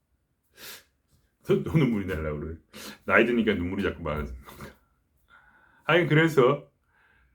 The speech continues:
그, 그 커브를 조-, 좋아해 자꾸 타다 보니까 베테랑이 점점 되는데 딴 여자애 하나가 그걸 보면서 멋있다고 나도 탈 수 있을까? 근데 무서워서 난 못 탈 것 같아. 그러니까 그때 그 우리 주인공이 이렇게 말을 해요.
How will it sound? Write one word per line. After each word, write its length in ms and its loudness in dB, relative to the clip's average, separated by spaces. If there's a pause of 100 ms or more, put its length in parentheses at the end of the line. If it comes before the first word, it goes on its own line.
(240)
그, 540 4 (500)
그 220 -6
커브를 1080 2
조-, 260 -14
좋아해 320 6
자꾸 240 -10
타다 220 -2
보니까 260 -2
베테랑이 460 4
점점 280 2
되는데 480 0 (500)
딴 300 4
여자애 340 6
하나가 420 2
그걸 220 4
보면서 320 -2
멋있다고 640 0
나도 240 2
탈 180 2
수 100 -4
있을까? 580 -4
근데 160 -6
무서워서 460 -4
난 180 -4
못 120 -2
탈 180 -4
것 100 -4
같아. 240 -8 (520)
그러니까 220 -2
그때 640 0 (640)
그 100 -8
우리 380 2
주인공이 420 0
이렇게 200 0
말을 300 -4
해요. 240 -10